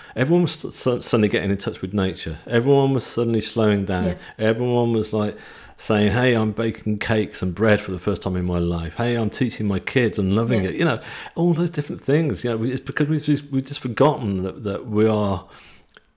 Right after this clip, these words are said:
Speaker 1: we're part of the animal kingdom, and, and we can just enjoy nature and be
Speaker 2: Mm-hmm.
Speaker 1: part of it, you know.
Speaker 2: Absolutely. I completely agree with you there. And I think lockdown for me in particular, I, I, it did, it allowed me to slow down. And as you said, I think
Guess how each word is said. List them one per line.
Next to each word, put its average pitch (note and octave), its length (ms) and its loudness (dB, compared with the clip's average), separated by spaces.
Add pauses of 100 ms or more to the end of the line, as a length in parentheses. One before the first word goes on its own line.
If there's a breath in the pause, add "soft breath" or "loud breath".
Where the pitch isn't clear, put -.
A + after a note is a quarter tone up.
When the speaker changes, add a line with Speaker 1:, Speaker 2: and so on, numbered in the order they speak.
(100)
Speaker 1:
we're A#2 180 2
part C#3 300 4
of G2 100 -2
the A#2+ 80 4
animal C3 260 4
kingdom, A#2 480 2
and, G2 180 2
and G2+ 180 0
we G#2+ 120 -2
can A2+ 160 -6
just A2 200 -4
enjoy G#2+ 380 2
nature B2 380 0
and F#2 120 -2
be F2+ 100 -4
Speaker 2:
Mm-hmm. - 80 -10
Speaker 1:
part G#2 280 -4
of G2+ 220 -8
it, F#2 180 -6
you G#2 80 -2
know. E2+ 180 -6 (220)
Speaker 2:
Absolutely. E3+ 840 -12 (120)
I F#3 80 -4
completely F3+ 640 -6
agree E3+ 260 0
with E3 160 -4
you D#3 220 2
there. D#3+ 360 0 (260 loud breath)
And F#3+ 100 2
I - 20 4
think A3+ 160 2
lockdown F3 400 2
for G3 80 -4
me F3+ 140 0
in E3 80 -4
particular, E3+ 580 -2
I, E3+ 60 0
I, D#3 140 -6 (120)
it D#3+ 140 -8
did, F3+ 180 2
it F3 100 -4
allowed E3+ 280 -2
me F3+ 120 -2
to - 120 -6
slow E3 260 0
down. E3 320 -2
And D#3 180 -2
as D#3+ 140 -4
you E3 60 -4
said, D#3+ 320 0
I D#3 40 -2
think D#3+ 260 -4